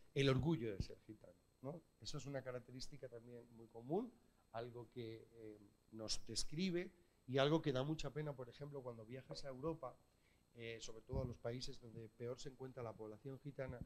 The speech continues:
y observas como muchas veces muchos gitanos y gitanas que han conseguido mejorar su situación tienen que ocultar su origen cultural o no decir que son gitanos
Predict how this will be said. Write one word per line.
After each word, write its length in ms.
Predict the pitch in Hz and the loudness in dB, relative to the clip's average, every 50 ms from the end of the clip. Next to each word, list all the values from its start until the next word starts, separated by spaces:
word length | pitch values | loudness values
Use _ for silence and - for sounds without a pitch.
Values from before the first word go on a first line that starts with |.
| - - - - - - - | -12 -14 -16 -12 -10 -6 0
y 100 | - 127 | 2 2
observas 480 | 131 - - - 139 135 139 147 147 - | 2 2 2 0 0 0 0 -2 -2 -2
como 200 | - 135 127 120 | 0 0 0 0
muchas 340 | 123 127 131 131 143 131 123 | 2 0 0 0 0 0 0
veces 260 | 143 143 - 147 135 | 0 0 2 2 2
muchos 340 | 135 135 139 - 151 143 - | 2 2 2 2 0 0 0
gitanos 480 | - 135 - 139 131 135 127 123 - | -2 0 0 2 0 2 2 2 2
y 60 | - | 2
gitanas 420 | - - 123 - 139 131 127 117 - | 0 -4 -4 0 2 4 6 6 6
que 80 | - | 6
han 100 | 123 127 | 4 4
conseguido 500 | 123 139 139 127 - 127 123 131 127 123 | 4 4 4 4 4 4 4 4 4 2
mejorar 440 | 120 110 107 - - 113 110 123 127 | 2 0 -2 -4 -4 -2 0 0 0
su 160 | - - 151 | 2 0 2
situación 600 | 139 - 143 139 - 131 123 - - 139 131 120 - - - - - - - _ | 2 0 0 0 -2 -2 -4 -2 0 0 0 0 -2 -8 -20 -20 -20 -20 -20 _
tienen 360 | - - 131 127 139 139 135 131 | 4 6 6 8 6 4 2 -2
que 160 | - - 135 | 2 4 4
ocultar 800 | 131 127 120 - 123 117 120 117 110 - 135 131 135 127 123 - - - | 4 4 4 2 2 2 2 2 -2 0 2 4 4 2 0 -4 -12 -6
su 180 | - - - 110 | -4 -2 -2 -2
origen 500 | 110 113 131 131 123 - 120 110 110 101 - | -2 -2 -4 -4 -4 -6 -8 -10 -10 -10 -10
cultural 600 | - 113 107 - - 113 113 127 139 135 127 120 | -10 -10 -10 -10 -10 -6 -2 0 0 0 0 -2
o 60 | 113 110 | -2 0
no 140 | 120 123 | 0 0
decir 320 | 123 123 113 - - 135 120 | 0 -2 -4 -4 -6 -8 -6
que 120 | - 127 | -8 -10
son 200 | - - 127 120 - | -10 -10 -12 -14 -14
gitanos 460 | - 151 147 - 127 120 123 123 | -12 -10 -6 -6 -6 -6 -6 -8